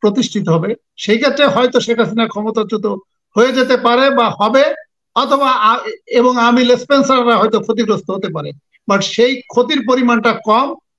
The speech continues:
যেখানে আঠারো কোটি জনগণই বেনিফিটেড হবে, কারণ ফাইভ পার্সেন্ট জনগণের ভোটে বর্তমান সরকার।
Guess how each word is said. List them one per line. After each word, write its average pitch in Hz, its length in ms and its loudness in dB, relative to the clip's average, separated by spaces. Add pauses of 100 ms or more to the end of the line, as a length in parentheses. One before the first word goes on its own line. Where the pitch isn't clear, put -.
যেখানে 208 320 0
আঠারো 233 460 2
কোটি 226 340 -2
জনগণই 214 680 0 (340)
বেনিফিটেড 185 560 0
হবে, 165 160 -2
কারণ 180 220 -6
ফাইভ 247 240 0
পার্সেন্ট 247 420 0 (340)
জনগণের 247 540 2
ভোটে 233 280 0
বর্তমান 208 400 -2
সরকার। 160 420 -8